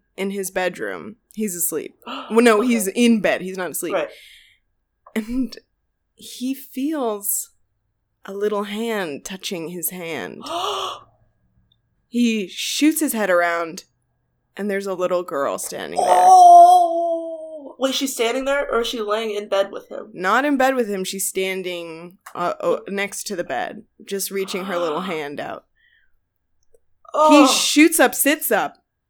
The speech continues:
Speaker 1: She's gone.
Speaker 2: <gasps> What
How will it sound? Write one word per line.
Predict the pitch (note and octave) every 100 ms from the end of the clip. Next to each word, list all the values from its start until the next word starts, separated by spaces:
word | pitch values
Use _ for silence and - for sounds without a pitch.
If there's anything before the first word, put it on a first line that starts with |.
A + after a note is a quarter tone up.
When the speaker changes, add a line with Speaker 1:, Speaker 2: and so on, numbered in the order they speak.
| _ _ _
Speaker 1:
She's | - F#3+ E3
gone. | D#3 F2 - G3+ _ _ _ -
Speaker 2:
<gasps> | F4 B4 B4 B4 A#4+ A4 - - _ _ _ _ _ _ _ _ G3
What | G#3 G#3+ A#3+ C4+